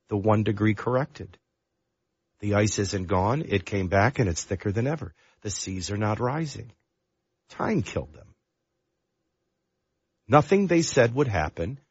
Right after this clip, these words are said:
happened. Well, that's what's happening to all these people. Saying we're a sovereign nation is just accurate. We are.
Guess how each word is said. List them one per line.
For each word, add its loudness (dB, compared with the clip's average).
happened. -6
Well, -14
that's -4
what's -2
happening -2
to -2
all 2
these -2
people. -18
Saying 2
we're 0
a -2
sovereign 2
nation -2
is -12
just -2
accurate. 0
We 0
are. -2